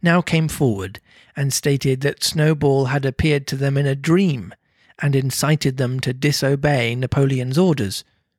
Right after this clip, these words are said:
They too were slaughtered. Then a goose came forward and confessed to having secreted six ears of corn during the last year's harvest and eaten them in the night.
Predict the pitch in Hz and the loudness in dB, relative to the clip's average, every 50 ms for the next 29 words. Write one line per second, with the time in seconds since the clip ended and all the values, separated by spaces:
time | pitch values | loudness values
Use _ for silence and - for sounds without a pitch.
0 | _ _ _ _ _ _ _ _ _ _ _ _ _ _ _ _ _ - - 131 | _ _ _ _ _ _ _ _ _ _ _ _ _ _ _ _ _ -6 -4 -2
1 | 123 123 123 - - 160 160 151 123 120 123 127 131 123 - - - - - 151 | -2 -2 -2 -2 0 0 2 2 0 -2 -2 -4 -4 -4 -4 -4 -6 -2 -2 0
2 | 156 135 - - - - - - - _ _ _ _ _ _ _ _ _ _ _ | 0 0 -2 -4 -8 -10 -12 -16 -20 _ _ _ _ _ _ _ _ _ _ _
3 | _ _ _ _ _ _ _ _ _ _ _ _ - 143 185 208 214 202 165 143 | _ _ _ _ _ _ _ _ _ _ _ _ -2 2 2 2 4 2 2 0
4 | 139 139 143 190 208 175 139 - - - - 135 131 123 123 - - 131 117 98 | -2 0 0 2 2 2 0 -2 -4 -4 -2 -2 -2 -2 -4 -4 -4 -4 -4 -4
5 | 92 - - - - - _ _ _ - 147 151 147 - 156 151 147 143 - 185 | -6 -10 -14 -16 -20 -20 _ _ _ -4 -4 -4 -2 -2 -2 -2 -2 0 0 0
6 | 165 151 - - - - 156 139 - 160 147 151 147 151 143 - - - 185 - | 2 2 0 -2 0 -2 -4 -2 0 0 0 0 0 0 -2 0 0 -2 -2 0
7 | - 151 127 - 117 110 123 - - - 202 - _ - - - - 170 170 156 | -2 -2 -2 -2 -4 -6 -4 -2 0 0 0 0 _ -8 -12 -8 -4 0 2 2
8 | 151 147 131 135 127 123 - - - 240 175 123 104 101 104 104 - _ _ - | 2 2 2 -2 -4 -6 -4 0 2 2 2 2 0 -4 -10 -14 -18 _ _ -20
9 | - _ _ - 151 143 139 139 135 131 127 143 143 135 127 - - 143 127 127 | -20 _ _ -2 0 2 2 2 2 2 2 2 2 2 0 -2 -2 -2 -2 0
10 | - - - 180 180 156 110 101 104 - - - - - - _ _ _ _ - | -2 -4 0 0 2 2 0 -2 -6 -8 -10 -10 -10 -16 -20 _ _ _ _ -4
11 | 151 143 - - 196 185 165 - 143 123 113 113 113 120 127 139 139 143 147 156 | -4 -4 -2 -2 -2 -2 0 0 -2 -2 -2 -4 -2 -2 -2 0 0 0 0 0
12 | 143 123 - - - | 0 -2 -4 -8 -14